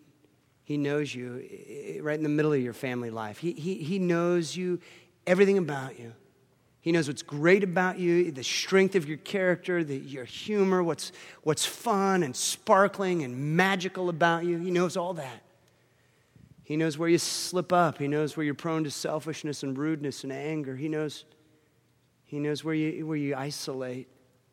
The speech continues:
where you view the worst in others. He, he, he knows everything about you. And he says, "And I choose you to be adopted into my family.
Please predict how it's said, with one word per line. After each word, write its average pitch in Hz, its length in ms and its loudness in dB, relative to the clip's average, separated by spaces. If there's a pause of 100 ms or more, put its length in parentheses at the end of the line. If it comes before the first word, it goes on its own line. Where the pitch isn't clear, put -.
(440)
where 139 120 -4
you 143 140 -4
view 143 180 -2
the 135 80 -2
worst 139 340 -2
in 123 80 -4
others. 120 300 -8
He, 170 120 -8
he, 165 140 -6
he 180 180 -2
knows 160 180 0 (200)
everything 160 760 -4
about 131 460 -4
you. 101 140 -14 (1400)
And 131 140 -8
he 131 80 -4
says, 127 260 -10
"And 139 120 -10
I 120 160 -8
choose 220 560 -4
you 143 180 -12 (1300)
to 135 100 -14
be 139 80 -4
adopted 127 520 -6
into 117 140 -8
my 110 280 -10
family. - 500 -20